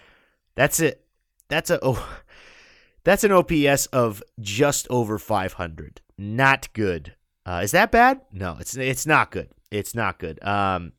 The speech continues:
ninety-one strikeouts in two hundred twenty-six at-bats as well. I don't care how great you are defensively. You just can't be a big league hitter in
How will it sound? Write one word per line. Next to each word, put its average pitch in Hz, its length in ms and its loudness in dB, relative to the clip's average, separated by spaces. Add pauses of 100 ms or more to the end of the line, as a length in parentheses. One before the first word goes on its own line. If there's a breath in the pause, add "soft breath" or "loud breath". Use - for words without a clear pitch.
ninety-one 147 540 0
strikeouts 123 560 -2
in 107 80 -6
two 117 140 -4
hundred 117 180 0
twenty-six 117 480 -6
at-bats 107 340 0
as 90 80 -10
well. 120 160 4
I 131 140 6
don't 143 160 2
care 123 220 0
how 117 180 4
great 127 260 0
you 131 140 2
are 127 100 6
defensively. 127 680 -2 (260 loud breath)
You 160 140 -4
just 135 240 -4
can't 131 360 -2
be 113 400 -4
a 117 80 0
big 104 280 -2
league 101 240 -4
hitter 92 340 -2 (380 soft breath)
in 117 180 -6